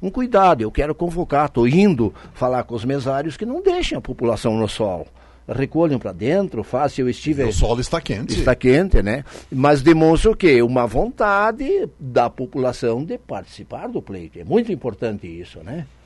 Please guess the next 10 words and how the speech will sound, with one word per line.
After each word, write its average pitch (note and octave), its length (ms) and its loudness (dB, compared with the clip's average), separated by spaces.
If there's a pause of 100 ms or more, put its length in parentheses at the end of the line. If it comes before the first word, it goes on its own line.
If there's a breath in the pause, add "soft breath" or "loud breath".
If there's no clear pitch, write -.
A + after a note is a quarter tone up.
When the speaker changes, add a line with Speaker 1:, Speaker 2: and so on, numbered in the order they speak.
(160)
Speaker 2:
Eu F3 180 -2
acredito F3+ 540 -8
que G#3+ 120 -14
teremos G3+ 440 -12
aí F3 120 -10
um D4 140 -10
baixo - 400 -6
índice F#3+ 320 -10
de A2+ 140 -8
abstenção. A2 520 -6